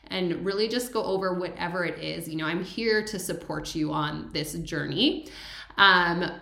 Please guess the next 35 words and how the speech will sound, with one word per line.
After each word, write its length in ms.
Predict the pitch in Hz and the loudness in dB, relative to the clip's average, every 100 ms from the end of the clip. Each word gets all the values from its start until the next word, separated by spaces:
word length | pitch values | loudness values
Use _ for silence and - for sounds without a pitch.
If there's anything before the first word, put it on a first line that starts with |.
| - - _ _ _ - | -18 -20 _ _ _ -14
throughout 420 | - 208 185 170 | -4 4 6 6
that 220 | 214 160 - | 6 4 2
third 220 | 160 185 | -2 4
month, 260 | 294 302 | 6 6
you 80 | 214 | 2
still 240 | - 175 170 | -4 -6 -6
have 300 | - - - | -6 -4 -2
access 400 | 202 - 170 170 | -4 -4 -8 -6
to 120 | 170 | -6
the 240 | 170 - | -8 2
app, 220 | 233 220 190 | 4 4 2
you 80 | |
still 160 | 175 - | -6 -6
have 80 | - | -4
access 400 | 165 170 160 - | -4 -4 -10 -10
to 100 | 160 | -10
flows, 400 | - 220 214 208 | -6 0 0 0
you 60 | 175 | -2
have 100 | - | 0
access 380 | 180 - 185 - | 0 -2 -6 -8
to 100 | - | -10
me 260 | 196 214 220 | -4 -2 -2
via 280 | 190 180 175 | 0 -2 -2
D 200 | 170 202 | 0 2
M. 320 | 202 202 208 - - _ _ _ - - | 2 0 -6 -14 -20 _ _ _ -12 -4
We 180 | 208 208 | -2 2
will 140 | 202 | 0
have 360 | 202 196 170 208 | 2 2 2 2
a 120 | 208 | -4
fourth 380 | - 262 262 - | -2 -2 -2 -4
session 640 | 190 147 - 170 175 - | -4 -2 -2 -2 -2 -4
to 240 | - 160 170 | -6 -6 -4
review 480 | 170 170 190 240 | -4 -6 -2 2
your 240 | 254 247 240 | 4 4 0
charts, 600 | - 196 175 180 - | 2 2 2 0 -8